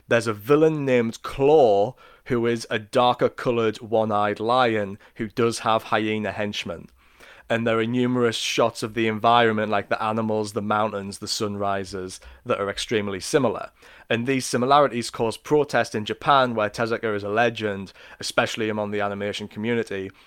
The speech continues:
But the Lion King directors swear they've never heard of the show, even though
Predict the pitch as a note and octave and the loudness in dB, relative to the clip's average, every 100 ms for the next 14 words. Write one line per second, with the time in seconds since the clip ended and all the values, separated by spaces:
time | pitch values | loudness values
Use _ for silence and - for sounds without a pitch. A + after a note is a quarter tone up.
0 | - B2+ A2+ A2+ A2+ A2+ B2 G#2+ G#2+ G#2 | -6 -2 2 2 2 0 -4 -2 0 2
1 | G#2+ - G#2 - - A2+ A2 G#2 G2+ G#2 | 0 -2 -6 -6 0 2 2 0 -4 -4
2 | G2+ G2 F#2 F#2+ F#2 F2 F#2 - F#2+ - | -2 -2 -4 -6 -6 -12 -8 -6 -6 -8
3 | - _ - A#2+ A2+ G#2+ G#2 G#2 G2 A2+ | -14 _ -14 -10 -8 -8 -6 -8 -12 -18
4 | A#2 G#2+ G2+ G2 G2 F#2+ | -8 -4 -4 -4 -4 -6